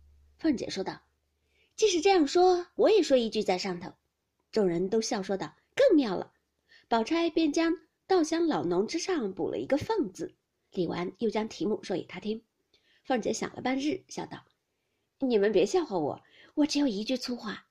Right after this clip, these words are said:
下剩的我就不知道了。”众人都笑道：“越是粗话越好，你说了只管干正事儿去吧。”凤姐笑道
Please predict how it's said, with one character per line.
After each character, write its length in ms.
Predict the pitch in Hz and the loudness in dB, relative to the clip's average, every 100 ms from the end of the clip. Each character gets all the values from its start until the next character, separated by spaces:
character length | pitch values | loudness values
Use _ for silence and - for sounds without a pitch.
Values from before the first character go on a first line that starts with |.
| - | -8
下 180 | 254 233 | -4 -2
剩 160 | 233 | -4
的 80 | 202 | -6
我 80 | 160 | -4
就 140 | 190 | -4
不 80 | 190 | -2
知 100 | 262 | -2
道 140 | 349 | -2
了。” 140 | 349 - _ _ _ _ _ _ _ _ _ _ _ _ _ - | -2 -8 _ _ _ _ _ _ _ _ _ _ _ _ _ -4
众 160 | 202 | 0
人 220 | 185 185 | 0 -2
都 100 | 196 | -2
笑 220 | 208 214 175 | -4 -4 -6
道 240 | 156 - _ _ _ _ | -8 -10 _ _ _ _
：“越 240 | 392 415 381 | 6 8 6
是 140 | 311 | 2
粗 120 | 330 | 0
话 220 | 311 294 | 2 2
越 140 | 247 269 | 2 0
好， 520 | - 165 165 - _ - | -2 -8 -8 -8 _ -8
你 160 | 247 208 | 0 2
说 180 | 269 262 | 4 4
了 160 | 240 | 4
只 140 | 220 254 | 0 0
管 260 | 214 190 | 2 2
干 160 | 302 349 | 2 2
正 220 | 480 403 | 4 4
事 80 | 262 | 4
儿 100 | 202 | -2
去 100 | 208 | -4
吧。” 220 | 165 - _ _ _ _ _ _ _ _ - | -10 -14 _ _ _ _ _ _ _ _ -2
凤 160 | 262 | -2
姐 120 | 165 | -2
笑 160 | 170 185 | -6 -6
道 240 | 170 - | -8 -12